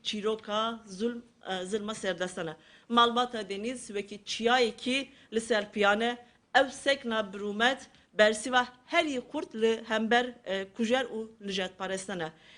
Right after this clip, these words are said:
Hêzên qirêjên ku li dixwazin me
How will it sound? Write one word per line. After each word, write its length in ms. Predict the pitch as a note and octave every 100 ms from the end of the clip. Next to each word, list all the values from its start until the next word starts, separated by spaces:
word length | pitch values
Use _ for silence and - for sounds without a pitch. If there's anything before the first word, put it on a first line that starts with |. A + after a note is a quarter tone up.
| - -
Hêzên 400 | C4 B3 A#3 G3+ - -
qirêjên 720 | G#3+ B3+ C#4+ B3+ A#3+ A#3 A#3
ku 200 | D4 C#4
li 100 | G#3+
dixwazin 560 | A3 G#3+ G#3+ G3+ F#3 - _ -
me 400 | A#3 A#3+ F#3+ -